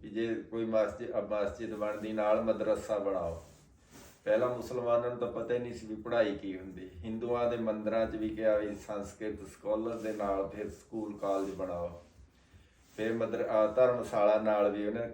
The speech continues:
ਜੇ ਮਨਜ਼ੂਰੀ ਦਿੰਦੇ ਸੀ ਤਾਂ ਨਾਲ, ਤਾਂ ਦਿੰਦੇ ਸੀ ਵੀ ਪਰਮਿਸ਼ਨ ਵੀ ਤੁਸੀਂ ਨਾਲ ਸਕੂਲ ਬਣਾਉਣੇ ਪੜ੍ਹਾਈ ਦੇ,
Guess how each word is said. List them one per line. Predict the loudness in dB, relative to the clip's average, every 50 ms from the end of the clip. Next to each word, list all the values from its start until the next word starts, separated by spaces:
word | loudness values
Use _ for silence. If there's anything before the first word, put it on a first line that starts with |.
| -12 -10
ਜੇ | -6 -4 -2 -2 0
ਮਨਜ਼ੂਰੀ | -2 -2 -4 -2 -2 -2 -2 -2 -2 0 2
ਦਿੰਦੇ | 2 2 2 4 4 2 4
ਸੀ | 2 0 0 2
ਤਾਂ | 2 2 4 4 4 4
ਨਾਲ, | 6 6 6 6 6 4 0 0
ਤਾਂ | 0 0 2 2 2
ਦਿੰਦੇ | 2 2 0 0 0 -2 -2
ਸੀ | -2 -4 -2
ਵੀ | 0 0 0 0 0
ਪਰਮਿਸ਼ਨ | -2 -4 -4 -4 -4 -6 -6 -4 -4 -4 -2 -2
ਵੀ | -2 -2 -2
ਤੁਸੀਂ | -4 -6 -10 -14 -10 -8 -8 -4
ਨਾਲ | 0 2 4 4 4 2 0
ਸਕੂਲ | -2 -8 -10 -8 -6 -2 -2 -2
ਬਣਾਉਣੇ | 0 2 2 2 2 2 0 -2 -2
ਪੜ੍ਹਾਈ | -2 -2 0 4 4 4 4 2
ਦੇ, | 0 -4 -6 -8 -10